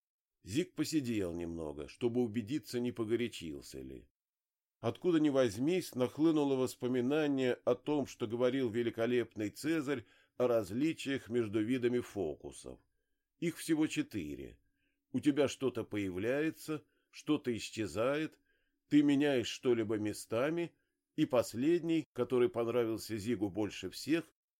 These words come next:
ты превращаешь одно в другое. Его взгляд упал на запястье с красной резинкой для волос. Неплохо бы снова попиратствовать,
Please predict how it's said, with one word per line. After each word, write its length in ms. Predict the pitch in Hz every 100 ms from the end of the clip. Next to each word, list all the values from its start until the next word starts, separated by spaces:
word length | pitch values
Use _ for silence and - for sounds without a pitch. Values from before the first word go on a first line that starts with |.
| _
ты 200 | - 180
превращаешь 880 | 180 120 104 107 - - 143 143 -
одно 380 | 110 85 110 131
в 80 | 92
другое. 760 | 107 107 85 73 69 64 62 _ _ _ _ _ _ _ _ -
Его 260 | 120 160
взгляд 420 | 139 113 160 175
упал 320 | 127 - 139 139
на 140 | 117
запястье 680 | 107 104 - 151 135 - 127
с 80 | -
красной 460 | 113 127 - 113
резинкой 520 | 101 92 131 127 117
для 200 | 101 98
волос. 580 | 98 98 76 69 - - _ _ _ _ _ _ _ -
Неплохо 540 | 127 139 156 180 165
бы 140 | 151 143
снова 360 | - 147 139
попиратствовать, 1120 | 127 131 127 120 95 80 71 - 73 71 65